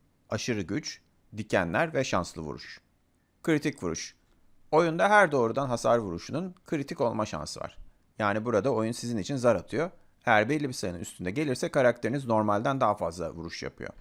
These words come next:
İşte burada kritik hasar verme olasılığı ve eğer kritik hasar verirse standart hasarın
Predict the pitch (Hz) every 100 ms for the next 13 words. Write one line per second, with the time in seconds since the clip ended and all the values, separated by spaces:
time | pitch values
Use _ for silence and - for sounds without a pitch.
0 | - - - - - - 180 175 143 180
1 | 143 135 175 139 123 139 123 113 117 123
2 | 90 - - 113 160 _ _ - 80 95
3 | 139 180 185 196 208 165 101 85 87 170
4 | - 185 196 - _ - - 98 113 190
5 | 180 151 127 110 165